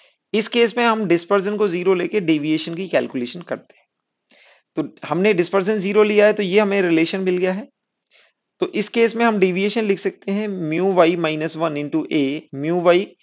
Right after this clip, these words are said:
prime minus one into A prime।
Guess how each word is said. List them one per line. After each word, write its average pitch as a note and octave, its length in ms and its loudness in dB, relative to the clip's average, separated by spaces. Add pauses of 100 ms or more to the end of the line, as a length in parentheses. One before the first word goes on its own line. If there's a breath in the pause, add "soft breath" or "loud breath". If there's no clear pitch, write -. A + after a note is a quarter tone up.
(480)
prime F3+ 380 2
minus D#3+ 380 0
one D3+ 200 -2
into C#3 300 -8 (180)
A C3 100 -2
prime। - 320 -18